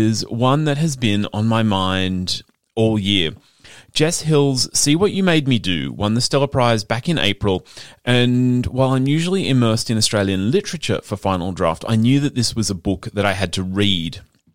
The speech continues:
So I've spent the interceding months reading this work of incredible research and journalism. Now, before I get into the content, I wanted to put a content warning on this book club today,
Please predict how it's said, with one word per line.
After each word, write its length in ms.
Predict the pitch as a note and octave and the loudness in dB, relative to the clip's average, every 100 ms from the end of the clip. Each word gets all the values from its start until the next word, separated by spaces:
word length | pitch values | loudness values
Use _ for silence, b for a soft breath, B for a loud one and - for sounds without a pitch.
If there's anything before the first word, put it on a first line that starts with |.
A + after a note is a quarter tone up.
| _ _ - - | _ _ -20 -2
So 80 | E3 | 0
I've 80 | D#3+ | 2
spent 220 | - F#3+ | 0 0
the 100 | D3 | 0
interceding 440 | B2+ A#2 G#2+ G2 | 0 0 0 0
months 240 | F2+ F2+ - B B B C#3 B2+ | -2 -4 -6 B B B -10 0
reading 380 | C#3+ D#3+ E3 | 0 2 -2
this 240 | C#3+ B2+ - | 0 0 0
work 320 | A#2 G#2 G2+ | 2 2 2
of 120 | F#2 | -2
incredible 600 | A2 - - B2+ C3 C3+ | -2 -2 -4 -2 0 0
research 560 | A2 F#2+ F2+ F#2+ F2 - | 0 0 0 -2 -2 -2
and 140 | F2+ | -2
journalism. 600 | E2 F#2+ G#2 G#2 F2+ F#2 D#2 B B B - | 0 0 2 0 0 -2 -6 B B B -2
Now, 120 | C#3 | -2
before 300 | B2+ - D3+ | 0 0 0
I 40 | |
get 180 | F#3 G#3 | 2 -2
into 200 | D#3+ E3 | -2 -2
the 100 | D#3+ | -2
content, 580 | - B2+ A#2 A#2 F2+ E2+ | -2 0 0 0 -2 -2
I 80 | G#2 | 0
wanted 280 | A2 F#3 B3+ | 2 2 0
to 60 | |
put 140 | B3+ C4 | -4 -6
a 40 | |
content 600 | - D3 B2 B2 B2+ A#2 | -4 0 0 0 0 -2
warning 540 | G#2 G#2 G#2 G#2 G2 - - | -2 -2 0 0 -2 -4 0
on 220 | D#3+ F3 | 0 2
this 180 | G2+ - | -2 -4
book 200 | - - | -8 -4
club 260 | F#2 E2+ | -4 -2
today, 360 | - F2+ E2+ | -2 0 0